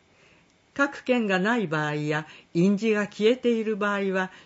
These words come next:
抽選会に参加できませんので、箕面祭り当日まで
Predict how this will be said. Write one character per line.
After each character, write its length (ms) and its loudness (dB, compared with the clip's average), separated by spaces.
抽 180 0
選 240 0
会 240 -2
に 140 0
参 240 -2
加 140 -4
で 120 -2
き 140 -2
ま 140 -2
せ 200 -2
ん 100 -4
の 120 -2
で、 200 0
箕 160 4
面 240 2
祭 460 -2
り 40 -10
当 200 0
日 300 -4
ま 200 0
で 240 -2